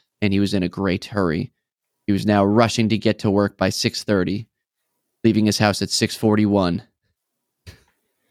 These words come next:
With a frantic sigh, he flung open the door, and then, in a cruel twist of fate,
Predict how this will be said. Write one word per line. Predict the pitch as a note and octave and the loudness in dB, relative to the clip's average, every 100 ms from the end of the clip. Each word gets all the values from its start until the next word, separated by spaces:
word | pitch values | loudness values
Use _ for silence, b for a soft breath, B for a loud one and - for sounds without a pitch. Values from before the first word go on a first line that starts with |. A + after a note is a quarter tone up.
| _ - | _ -4
With | A#2 | -2
a | G#2 | 0
frantic | - C3+ B2 B2 - | 2 2 4 0 0
sigh, | - A#2+ A#2 G2+ | 2 2 4 2
he | A2 | 0
flung | - - A#2+ A#2 | -2 2 2 4
open | A#2 G2 G#2+ | 4 2 2
the | G#2+ | 2
door, | A2+ A2 G2+ G2+ - _ _ _ _ - | 2 2 2 0 -6 _ _ _ _ -2
and | G2 G#2 | 2 2
then, | F#2+ F2+ A#2 - _ _ _ _ _ _ _ | 2 0 -4 -12 _ _ _ _ _ _ _
in | F2 | -4
a | F2+ | -4
cruel | - B2 A2+ F#2+ | -2 2 4 4
twist | - - G#2 - | 0 -2 -2 0
of | F2+ | -4
fate, | - G2+ F#2 - - | -4 -2 -2 -2 -10